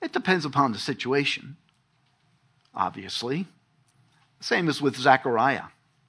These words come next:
The struggle will be with how and when the prophecies in this book are fulfilled. And, and that's what we're going to be talking about in some of the visions that we will be looking at.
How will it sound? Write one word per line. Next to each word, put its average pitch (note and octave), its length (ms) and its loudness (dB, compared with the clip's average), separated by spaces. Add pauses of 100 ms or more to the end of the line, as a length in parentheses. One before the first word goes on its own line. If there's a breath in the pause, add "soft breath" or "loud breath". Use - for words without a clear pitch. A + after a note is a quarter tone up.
(720)
The D#3+ 100 6
struggle A3 560 10
will F3+ 220 8
be C#3+ 600 4 (500 soft breath)
with C3 160 -2
how D#3 340 8
and C#3 160 0
when C3 200 2
the A#2 60 -2
prophecies G#2 960 0 (280)
in A#2+ 120 0
this A#2 140 -4
book A#2 280 -4
are G2+ 60 -6
fulfilled. G2 540 -8 (760 soft breath)
And, D#3 200 0
and C#3+ 200 2
that's G#3 300 8
what E3+ 200 4
we're D3+ 160 4
going D3 240 4
to C#3+ 60 -4
be C3+ 120 0
talking D3+ 420 4
about B2 300 4
in C3 80 -10
some C3+ 220 -2
of B2 60 -4
the A2+ 60 -4
visions G#2+ 500 -4
that G#2+ 180 -8
we G2 260 -10 (320 soft breath)
will A#2+ 140 0
be G#2 360 -2 (140)
looking A2 380 -6
at. C#3 300 -4